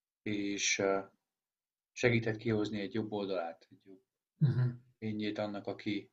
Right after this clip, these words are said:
Speaker 1: akinek mondjuk most a viselkedésével baj van, vagy, ö,
Speaker 2: Mhm.
Speaker 1: börtönbe került, vagy problémás fiatal, vagy
Speaker 2: Yes. Ja.
Speaker 1: ja, vagy hajléktalan, vagy akivel általában csak a problémái mentén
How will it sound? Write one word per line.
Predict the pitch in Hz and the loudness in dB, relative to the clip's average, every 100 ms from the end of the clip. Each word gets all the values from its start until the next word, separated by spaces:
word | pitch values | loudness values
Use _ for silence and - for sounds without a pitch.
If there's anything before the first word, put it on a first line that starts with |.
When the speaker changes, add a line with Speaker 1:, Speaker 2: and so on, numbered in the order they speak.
| _ | _
Speaker 1:
akinek | - 110 143 135 | -6 2 6 6
mondjuk | 131 127 | 4 2
most | 120 113 | 2 0
a | 113 | 0
viselkedésével | 127 110 104 95 95 - 95 95 | 0 0 -2 -6 -6 -6 -6 -6
baj | 92 95 | -4 -6
van, | 92 90 _ _ - | -6 -16 _ _ -12
vagy, | 92 87 | -10 -8
ö, | 95 | -2
Speaker 2:
Mhm. | 131 131 151 - _ _ _ - | 4 4 4 -4 _ _ _ 4
Speaker 1:
börtönbe | 131 131 117 113 | 4 6 6 6
került, | 113 107 110 110 110 | 4 2 4 2 0
vagy | 85 - _ _ | -12 -16 _ _
problémás | - 131 123 120 110 113 | 0 4 8 8 8 2
fiatal, | - 113 110 110 107 110 110 | 4 4 6 6 6 6 4
vagy | 82 - - _ _ | -2 -10 -20 _ _
Speaker 2:
Yes. | 156 - - - - _ _ _ _ _ _ - | 4 4 2 -4 -12 _ _ _ _ _ _ 0
Ja. | 165 - - - | 2 2 0 -16
Speaker 1:
ja, | - 95 98 - _ | -12 -10 -10 -14 _
vagy | - 110 | -8 -6
hajléktalan, | 107 107 107 110 110 104 104 104 | -2 -2 -2 -4 -2 -2 -2 -6
vagy | 95 87 - | -8 -12 -14
akivel | - 110 127 123 120 117 113 - - _ _ _ _ | -14 -4 2 6 6 4 -2 -14 -20 _ _ _ _
általában | - 110 127 127 117 113 | -2 0 6 8 8 6
csak | 113 | 2
a | 113 | 0
problémái | - 120 110 107 101 | 2 0 2 0 0
mentén | 101 98 95 98 92 | -4 -6 -6 -8 -8